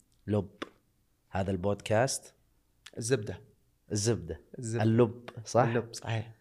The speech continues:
Speaker 1: تسمية الاسم هذا، وإيش الفكرة اللي جتك منه؟
Speaker 2: بودكاست كنا إحنا، طبعًا، قبل قلت لك تأسيس إليا كان وجت كورونا، كان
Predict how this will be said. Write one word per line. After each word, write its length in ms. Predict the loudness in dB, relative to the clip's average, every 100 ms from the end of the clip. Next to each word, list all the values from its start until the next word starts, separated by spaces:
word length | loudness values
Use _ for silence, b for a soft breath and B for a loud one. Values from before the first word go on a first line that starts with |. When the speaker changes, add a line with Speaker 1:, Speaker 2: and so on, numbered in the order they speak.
| _ _ -16 0
Speaker 1:
تسمية 380 | 0 2 0 2
الاسم 380 | 0 0 -2 0
هذا، 1000 | 0 2 0 0 -2 -2 -6 -8 -14 -14
وإيش 240 | -6 -2 -2
الفكرة 420 | 0 -2 -2 -2
اللي 140 | -2
جتك 420 | -4 -6 -6 -6
منه؟ 360 | -6 -6 -8 -10 B B B B B B _ _ -20 -16 -4
Speaker 2:
بودكاست 460 | -4 -2 -2 0
كنا 160 | 0 0
إحنا، 440 | 0 -2 -2 -6
طبعًا، 420 | -6 -4 -4 -4 -8 -12 -8 -6
قبل 240 | -4 -6
قلت 220 | -8 -12
لك 100 | -14
تأسيس 400 | -16 -12 -8 -6
إليا 240 | -6 -6 -6
كان 300 | -6 -8 -8 b b b -10
وجت 220 | -8 -8
كورونا، 540 | -10 -8 -6 -6 -6
كان 300 | -8 -8 -10